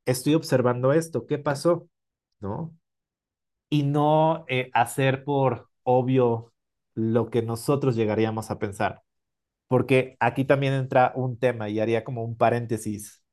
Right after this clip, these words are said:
Las personas que viven con diabetes no las define un número, no las define su nivel de glucosa, ¿de acuerdo? Entonces, no por ver un doscientos treinta, ¿qué te comiste? Te comiste un pastelito, ¿verdad? No necesariamente,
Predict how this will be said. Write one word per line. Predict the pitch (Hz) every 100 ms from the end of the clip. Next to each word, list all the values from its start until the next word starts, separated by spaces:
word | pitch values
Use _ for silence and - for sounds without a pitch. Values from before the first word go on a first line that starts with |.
| _
Las | 127 120 120 -
personas | 123 135 143 143 -
que | 123
viven | 120 123 123
con | 110 107
diabetes | 113 131 127 127 214 - - -
no | 123 135
las | 151 127
define | 113 120 117
un | 117 117
número, | 139 110 98
no | 117
las | 139 139
define | 117 - 151 156
su | 117
nivel | 107 104 104
de | 104
glucosa, | 101 - 95 - - - _ -
¿de | 98
acuerdo? | 101 107 180 185 _ _ _ _ _ -
Entonces, | 127 113 135 - 143
no | 151 135
por | 165 147
ver | 139 143
un | 135
doscientos | 117 - 135 131 123 123 120 - _ _ _
treinta, | 127 135 139 127 135 214 _ _ _ _ _ _ _
¿qué | - 107
te | 123
comiste? | 120 107 117 - 98
Te | 110 98
comiste | 110 117 127 - 131 123
un | 120 120
pastelito, | 123 113 107 117 117 104
¿verdad? | 98 101 - - _ _ _ _ _ _ _ _ _ -
No | 117
necesariamente, | 113 107 - 98 92 82 67